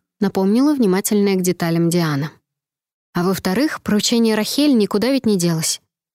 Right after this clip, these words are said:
Катерина Дубравина по-прежнему неизвестно где, а зацепок у нас так и не прибавилось. Как скоро внутренняя церковь снова призовёт нас к ответу?»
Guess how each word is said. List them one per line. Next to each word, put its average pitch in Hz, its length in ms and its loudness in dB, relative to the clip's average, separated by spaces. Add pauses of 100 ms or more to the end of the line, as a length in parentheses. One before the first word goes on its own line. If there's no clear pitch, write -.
Катерина 214 480 0
Дубравина 202 500 -2
по-прежнему 226 540 0
неизвестно 196 480 0
где, 185 280 0 (280)
а 226 80 -4
зацепок 233 480 -2
у 247 40 0
нас 233 160 0
так 220 200 -4
и - 20 2
не 226 80 2
прибавилось. 180 720 -2 (460)
Как 269 160 -4
скоро 247 320 -2
внутренняя 196 560 0
церковь 233 400 -4
снова 214 320 0
призовёт 190 480 -2
нас 170 120 -2
к - 60 -8
ответу?» 185 400 -4